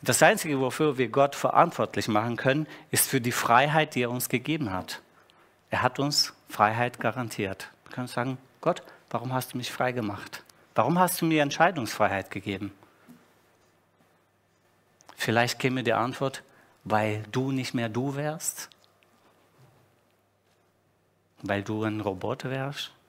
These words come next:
Ich kann dich programmieren. Herr, ich bete dich an. Ich bete dich an.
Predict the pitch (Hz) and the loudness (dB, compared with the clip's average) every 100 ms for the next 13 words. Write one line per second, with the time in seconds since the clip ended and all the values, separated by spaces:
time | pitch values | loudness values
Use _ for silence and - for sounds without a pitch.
0 | _ _ _ _ _ _ _ _ _ _ | _ _ _ _ _ _ _ _ _ _
1 | _ _ - - - - 113 113 107 - | _ _ -20 -20 -10 -2 0 0 -4 0
2 | 113 107 107 123 139 117 98 98 110 113 | 0 2 2 2 0 -2 -4 -4 0 2
3 | - 110 - 110 - 101 104 - 104 117 | 2 -2 -2 -2 0 -4 -4 -2 -2 -4
4 | 120 - _ _ _ - 110 104 - - | -12 -20 _ _ _ -10 -10 -8 -10 -6
5 | 107 113 | -6 -8